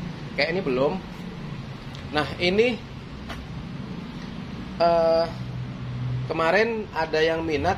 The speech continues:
yang plat D K nih, Bali tahun dua ribu delapan, Honda Jazz tipe R S tahun dua ribu delapan ya, tipe Matic.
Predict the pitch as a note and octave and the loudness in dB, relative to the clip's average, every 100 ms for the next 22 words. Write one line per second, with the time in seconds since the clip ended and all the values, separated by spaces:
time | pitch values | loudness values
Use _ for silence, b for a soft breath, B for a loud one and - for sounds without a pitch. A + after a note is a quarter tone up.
0 | E3+ D3+ D#3 C#3+ C3+ D3 F#3 F3+ C3+ B2+ | 0 0 0 2 2 2 2 4 4 4
1 | D3+ G#3 D3 E3 D3+ C#3 C3+ C3 B2 E3 | 2 2 4 4 2 0 0 0 2 2
2 | G3+ G#3 - - - - - - D#3 D3+ | 0 -4 -10 -14 -14 -14 -14 -2 2 2
3 | C#3+ C#3+ - E3 E3+ D3+ C#3+ C3+ C3+ - | 4 4 4 0 0 -2 0 2 2 2
4 | F3 F3+ - C#3+ D3 C#3 C3 C3+ B2 E3 | 0 0 0 0 2 2 2 2 2 2
5 | D3 C3+ - - - - - - D3+ E3 | 0 -2 -6 -12 -12 -12 -12 -8 -2 0
6 | D3+ C#3+ F#3+ | 0 2 2